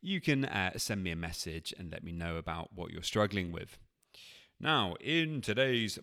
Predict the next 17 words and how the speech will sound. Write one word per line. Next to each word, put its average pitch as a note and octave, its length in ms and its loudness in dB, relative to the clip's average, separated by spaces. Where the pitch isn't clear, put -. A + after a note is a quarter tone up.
podcast, - 560 -4
I'm A2+ 80 -2
going G#3 280 0
to - 100 0
be, B2+ 420 2
uh, F2+ 200 2
talking A2+ 420 -2
about E2+ 360 0
what F3+ 220 2
to - 120 0
do A#2+ 560 4
when, G2+ 540 4
uh, F#2 340 0
O E3 140 2
C C#3+ 300 0
D A2+ 240 2
sneaks - 720 -2